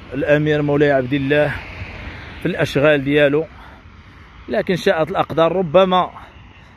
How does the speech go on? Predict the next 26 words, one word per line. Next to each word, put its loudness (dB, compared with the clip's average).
ربما 2
فيها 2
خير، 0
اللي 4
ربما 2
المسؤولين -2
كيعرفوا 0
شنو -4
السبب 4
علاش 2
كاين -2
المنع -2
ديال -6
التصوير. 2
فراه 6
ماشي 2
مشكل 2
اننا 2
نشوفوا -4
مركب -2
الامير 0
مولاي 2
عبد 0
الله 2
غيهبط 0
كامل 0